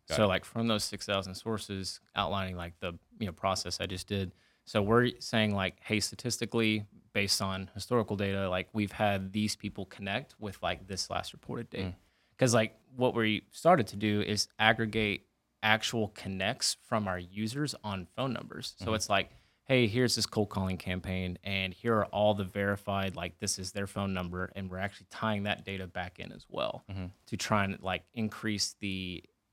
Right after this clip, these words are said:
Speaker 2: accuracy of our skip tracing database. So that's the A I element of that,
Speaker 1: Mm-hmm.
Speaker 2: but it's not necessarily tying back to the likelihood to sell piece.
Speaker 1: Got it.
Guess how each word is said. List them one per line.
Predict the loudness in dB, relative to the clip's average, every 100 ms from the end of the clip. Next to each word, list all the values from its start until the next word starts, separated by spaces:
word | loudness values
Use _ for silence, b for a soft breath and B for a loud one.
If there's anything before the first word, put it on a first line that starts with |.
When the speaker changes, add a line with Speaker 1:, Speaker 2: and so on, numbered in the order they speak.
| _ _
Speaker 2:
accuracy | 2 2 2 -6 -4 -4
of | -6
our | -8
skip | -16 -18
tracing | -14 -10 -10 -8
database. | -10 -8 -8 -10 -12 _ _ _
So | 0
that's | 6 8
the | 6 4
A | 6
I | 6 6
element | 4 2 -4
of | -2
that, | 6 6 4 -6
Speaker 1:
Mm-hmm. | -4
Speaker 2:
but | 2 2 0
it's | -6 -4
not | 2 2
necessarily | 2 -6 -4 -2 -2
tying | -2 -4 -2
back | -2 -2 -2
to | -8
the |
likelihood | -8 -8 -8 -16
to | -14
sell | -10 -10 -10
piece. | -14 -16 -18 _ _ _ _
Speaker 1:
Got | -10
it. | -10